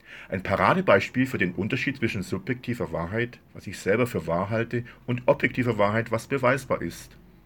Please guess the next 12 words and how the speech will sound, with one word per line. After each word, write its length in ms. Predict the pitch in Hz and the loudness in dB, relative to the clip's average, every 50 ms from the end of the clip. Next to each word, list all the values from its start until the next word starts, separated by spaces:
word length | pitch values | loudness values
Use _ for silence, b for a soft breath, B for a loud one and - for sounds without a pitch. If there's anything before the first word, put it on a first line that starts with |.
| _ - | _ -10
Eine 160 | - 95 92 | -6 -6 -4
Vertrauensfrage. 880 | - 127 123 131 135 135 135 120 - - - - 80 78 80 80 76 - _ _ _ _ B B B B B B B B B B B | -4 -6 -6 -4 -4 -4 -4 -4 -6 -8 -8 -6 -6 -6 -6 -10 -12 -14 _ _ _ _ B B B B B B B B B B B
Verhält 240 | - 123 123 151 | 6 8 8 8
es 80 | 175 170 | 8 6
sich 120 | 190 175 | 4 2
mit 160 | 175 160 - - | 2 2 4 6
Aussagen 360 | 95 113 - - 160 156 151 | 6 6 8 6 4 4 4
in 40 | 135 | 0
der 80 | 135 | 0
Bibel 220 | 107 120 135 147 139 | 2 2 2 2 0
nicht 280 | 131 135 123 - - | -2 -2 -4 -2 0
ähnlich? 580 | 87 85 87 98 117 147 156 - - - - | 0 0 0 0 -2 -4 -6 -10 -12 -20 -20